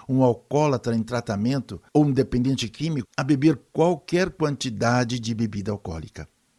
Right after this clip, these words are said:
Consciente dessa realidade, você precisa apoiar a sobriedade de cada pessoa à sua volta. Se você não tem esse problema com o álcool, então não provoque, nem tente alguém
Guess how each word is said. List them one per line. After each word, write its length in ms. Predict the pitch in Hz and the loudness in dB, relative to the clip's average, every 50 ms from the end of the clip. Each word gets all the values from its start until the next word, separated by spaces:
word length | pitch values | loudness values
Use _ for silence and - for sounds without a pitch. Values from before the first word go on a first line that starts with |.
| _ _ _ _ _ _ _ _ _ _ _ - - - - | _ _ _ _ _ _ _ _ _ _ _ -20 -20 -6 0
Consciente 440 | 214 247 220 - - 220 220 202 | 2 4 4 6 6 6 4 4
dessa 260 | 175 175 170 - - 139 | 4 4 4 4 2 0
realidade, 500 | 135 139 135 123 120 104 123 131 127 123 | 2 2 2 2 0 0 0 0 0 0
você 220 | 131 127 - 147 | -2 -2 -2 -2
precisa 680 | - - 180 156 - - - - 180 214 269 294 208 180 | -2 -2 -2 -2 -2 0 0 0 0 -2 -2 -2 -4 -4
apoiar 500 | - - - 117 101 92 92 98 110 113 | -6 -4 -4 -4 -4 -2 -4 -4 -4 -4
a 80 | 107 95 | -4 -4
sobriedade 960 | - - - 170 160 135 127 123 104 85 87 92 98 104 104 85 - 82 - _ - - - - | -4 -4 -4 -4 -4 -2 -4 -4 -4 -4 -6 -6 -4 -4 -6 -6 -10 -16 -18 _ -20 -20 -20 -10
de 160 | - 131 143 - - _ | -8 -8 -8 -8 -10 _
cada 500 | - - 151 156 170 170 170 170 165 160 | -4 -2 0 0 0 -2 -2 -4 -8 -8
pessoa 640 | - _ - 143 - - - - 127 117 117 120 | -8 _ -8 -6 -6 -6 -6 -4 -4 -4 -4 -4
à 20 | 117 | -6
sua 280 | - - 117 110 120 | -6 -6 -6 -6 -8
volta. 420 | 123 101 92 80 85 - - - - _ _ _ _ _ _ _ - - - - | -8 -8 -10 -12 -12 -14 -18 -20 -20 _ _ _ _ _ _ _ -20 -20 -16 -6
Se 180 | - - 190 220 | 0 4 4 6
você 380 | 180 185 170 - - - 196 | 6 6 4 4 4 4 4
não 180 | 202 190 170 143 | 4 4 2 0
tem 220 | 120 - 143 143 | 0 -2 -2 -2
esse 180 | 135 117 - - | -2 -2 -2 -4
problema 480 | 110 - 104 98 92 104 110 104 101 | -6 -6 -6 -4 -2 -2 -2 -2 -2
com 200 | 92 - 95 95 | -6 -8 -10 -6
o 80 | 98 110 | -4 -2
álcool, 200 | 117 120 - 120 | -2 -2 -2 -4
então 320 | 113 107 135 135 139 127 131 - - - - - | -4 -2 -2 -2 -2 -2 -6 -10 -16 -20 -10 -4
não 440 | 143 170 190 202 214 240 269 254 - - - _ _ | 0 2 2 4 4 2 0 -2 -6 -14 -20 _ _
provoque, 640 | - 156 175 160 131 127 135 139 139 - - 110 95 - - - | 0 0 0 0 2 2 2 2 0 -2 -6 -10 -10 -10 -8 -2
nem 240 | 170 196 214 220 202 | 0 2 2 2 0
tente 720 | - - _ - 170 170 160 147 - - - 165 147 - _ _ _ _ _ _ _ | -2 -2 _ 0 0 0 0 -2 -4 -8 -10 -10 -12 -16 _ _ _ _ _ _ _
alguém 640 | - 139 135 127 123 107 110 127 135 139 147 147 | 0 2 2 2 0 0 0 0 0 0 -2 -4